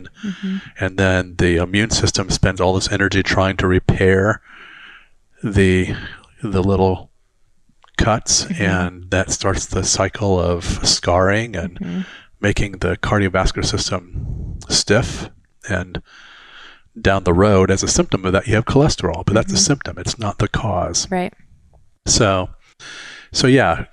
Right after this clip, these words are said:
Speaker 1: eliminating processed foods, uh, eliminating sugar, re-, elimina-,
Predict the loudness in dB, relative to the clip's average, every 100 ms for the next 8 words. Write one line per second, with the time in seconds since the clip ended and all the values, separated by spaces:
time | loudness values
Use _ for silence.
0 | 2 2 4 0 0 2 2 2 -2 0
1 | 0 0 -2 -4 -4 -4 -4 -4 -6 -4
2 | -4 2 0 0 -2 0 0 0 -2 -2
3 | -4 0 2 2 0